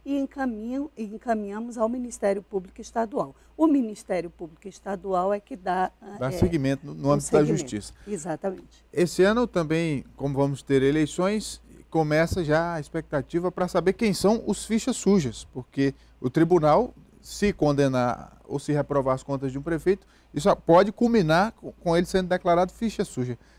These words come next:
Speaker 2: O tribunal pretende divulgar essa lista antes das eleições?
Speaker 1: É, é, é, a gente encaminha ao, à Justiça Eleitoral, ao, desculpa, ao S T R, é, S T F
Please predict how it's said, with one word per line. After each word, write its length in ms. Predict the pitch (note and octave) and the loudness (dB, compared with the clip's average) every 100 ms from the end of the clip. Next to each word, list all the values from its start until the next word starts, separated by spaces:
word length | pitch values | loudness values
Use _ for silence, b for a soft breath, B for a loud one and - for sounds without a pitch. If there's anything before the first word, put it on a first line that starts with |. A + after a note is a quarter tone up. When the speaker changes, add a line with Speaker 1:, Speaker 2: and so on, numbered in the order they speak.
| b | b
Speaker 2:
O 40 | |
tribunal 340 | - A#3 G3+ D#3+ | 0 2 4 4
pretende 640 | F#3+ E3+ F#3 G#3 C#3+ A#2 | 4 4 4 2 0 -10
divulgar 440 | A#2+ C#3 B2+ C3+ | -6 -4 0 2
essa 140 | C3+ A#2 | 0 0
lista 360 | B2 F3 - | -4 -4 -6
antes 260 | C3 E3 E3+ | -2 -2 -2
das 160 | - B2 | -4 -2
eleições? 580 | B2+ A2 C#3 F3 - _ _ _ | -2 -4 -8 -12 -16 _ _ _
Speaker 1:
É, 120 | F3+ - | -10 -8
é, 280 | G3 - A3 - | -12 -8 -10 -2
é, 380 | G3+ G#3 D#3+ | 0 2 0
a 60 | E3+ | -4
gente 340 | D#3 G#3+ G#3 G3+ | -6 -6 -6 -10
encaminha 920 | B3+ B3 A#3 F#3+ A3+ D4 D4+ B3+ A3+ | -2 -2 0 -4 -2 0 0 -2 -4
ao, 540 | - F#3+ G3+ A#3 B3+ - | -2 4 6 6 6 2
à 380 | - F#3+ F3+ E3 | 2 2 4 2
Justiça 580 | D#3+ G3+ - - G#3 - | 0 -8 -10 -8 -6 -2
Eleitoral, 800 | F3 E3+ - B3 G3 E3 F3 - | 0 0 2 2 4 4 2 2
ao, 120 | - - - - | -2 -4 -8 -20
desculpa, 440 | - - G#3 - E3+ b b | -18 -16 -16 -16 -18 b b
ao 160 | - F3+ | 2 4
S 240 | F#3+ G3 | 6 2
T 120 | - B3 | 2 4
R, 640 | A3 F#3 G3 B3 C#4 D#4 - _ _ | 6 8 6 4 0 -2 -6 _ _
é, 120 | F3+ - | -16 -6
S 200 | F#3+ - | -6 2
T 100 | G#3 | 4
F 360 | F#3+ F#3+ G#3 | 6 6 4